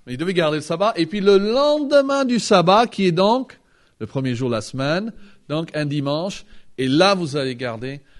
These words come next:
un fête, une fête, une fête qui parle des prémices. Et là, ben, le jour de Pentecôte, nous savons le jour que c'est pour l'Église, quand l'Esprit est donné. Mais je vous lis aussi en Actes vingt,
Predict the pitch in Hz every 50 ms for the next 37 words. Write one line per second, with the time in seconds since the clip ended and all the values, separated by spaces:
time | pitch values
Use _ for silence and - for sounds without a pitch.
0 | - - - - - 110 110 104 - - 143 135 127 - _ - _ _ - 127
1 | 117 107 - 147 139 135 135 - _ _ - 113 104 - - 160 156 151 - -
2 | 139 - - 123 117 113 110 - - - - 139 147 151 170 170 165 - - -
3 | - - - - - - - - - - - 113 113 113 120 123 127 135 147 160
4 | 165 - _ _ _ _ _ _ _ _ _ _ _ _ _ _ _ _ _ _
5 | _ 80 80 80 78 80 87 90 - - 110 101 98 - 104 98 - - 135 135
6 | 143 - 120 107 - - 113 101 110 123 123 110 101 90 110 120 123 120 - -
7 | 98 - - 117 117 117 _ - 101 98 101 104 101 117 135 165 170 135 104 -
8 | - - _ 98 98 101 101 - - - - - 131 127 123 117 - - - -
9 | - - - - _ - - - - 95 95 117 120 123 135 143 151 143 - _
10 | _ _ _ _ _ - - - - - _ _ _ _ _ _ _ _ _ _
11 | _ _ _ - - - - - - 117 131 131 147 160 151 156 160 170 165 156
12 | 151 - - 175 165 147 139 147 156 156 156 - - 143 123 107 104 113 127 139
13 | 147 160 170 180 196